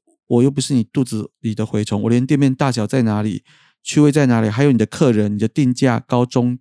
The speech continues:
低，你针对什么样属性的方式，还有你有没有什么特殊的想法？像现在很流行复合店，诶，你可能床垫去结合某一些生活用品或是周边商品，整合在一起卖，你还可以有附加价值。”都，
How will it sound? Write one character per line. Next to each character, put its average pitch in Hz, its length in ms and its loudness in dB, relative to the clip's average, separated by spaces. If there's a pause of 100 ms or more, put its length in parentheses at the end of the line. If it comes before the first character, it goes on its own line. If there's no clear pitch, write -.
低， 120 240 -2 (320)
你 117 80 -6
针 147 160 2
对 156 140 2
什 113 120 -4
么 110 80 2
样 131 140 2
属 110 220 -4
性 131 180 -2
的 104 220 -2 (720)
方 127 280 -2
式， 135 100 -2
还 127 120 0
有 151 100 4
你 131 60 4
有 123 80 4
没 - 20 4
有 123 60 4
什 - 80 -4
么 104 60 -6
特 127 220 0
殊 117 140 -2
的 110 60 0
想 98 200 -8
法？ 98 160 -12
像 143 160 -4
现 139 80 -6
在 131 200 0 (400)
很 107 160 -4
流 107 160 0
行 107 220 -6
复 123 180 -8
合 98 160 -6
店， 92 300 -8 (640)
诶， 180 100 2
你 190 100 4
可 156 120 2
能 120 120 2
床 123 220 -2
垫 135 160 2
去 131 140 -4
结 117 200 -2
合 107 140 -2
某 101 220 -2
一 123 40 -4
些 117 200 -4
生 123 180 -2
活 113 120 0
用 110 200 0
品 - 180 -12
或 127 120 -6
是 123 80 -2
周 120 140 -2
边 117 180 0
商 107 180 -4
品， 104 160 -10 (360)
整 120 140 0
合 113 140 0
在 139 160 2
一 131 40 0
起 - 180 -10
卖， 110 240 -4
你 113 100 -6
还 123 140 -2
可 147 120 -2
以 127 80 2
有 110 140 -2
附 - 160 -6
加 117 140 0
价 107 200 -4
值。” - 280 -14 (960)
都， - 180 -4